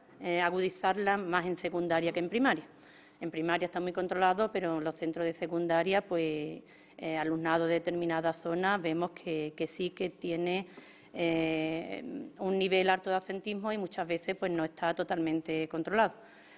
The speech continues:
Y para ello pensamos que todos esos agentes de la comisión que, que ha nombrado, pues, tienen que implicarse, pues, desde la policía,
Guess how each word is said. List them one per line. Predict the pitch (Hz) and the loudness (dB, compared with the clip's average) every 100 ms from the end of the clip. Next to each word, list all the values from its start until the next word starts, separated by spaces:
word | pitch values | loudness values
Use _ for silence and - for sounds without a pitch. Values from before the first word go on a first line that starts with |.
| - - | -20 -12
Y | - | -2
para | 190 196 | 2 4
ello | 202 220 | 2 2
pensamos | 214 208 220 226 | -2 -2 -2 -2
que | 214 | -4
todos | 175 175 | -4 -6
esos | - 180 | -2 -4
agentes | 175 175 170 | -2 -2 0
de | 170 | 0
la | 170 | 0
comisión | 175 175 170 240 320 - | 0 -2 0 0 -2 -8
que, | - 170 165 160 156 - | -2 0 2 0 -4 -6
que | 170 165 | -4 -2
ha | |
nombrado, | 170 170 170 170 196 226 | -2 0 2 4 2 0
pues, | 196 170 | -2 -2
tienen | - 170 170 165 | -2 0 2 0
que | 170 160 160 165 160 202 | -2 -2 0 -2 -2 -4
implicarse, | 165 175 285 269 - 165 | -6 0 2 2 -2 -12
pues, | - 156 | -8 -6
desde | 160 156 156 | -4 -4 -2
la | 156 147 | -2 -2
policía, | 160 151 - 185 208 | -4 -6 -4 -2 -2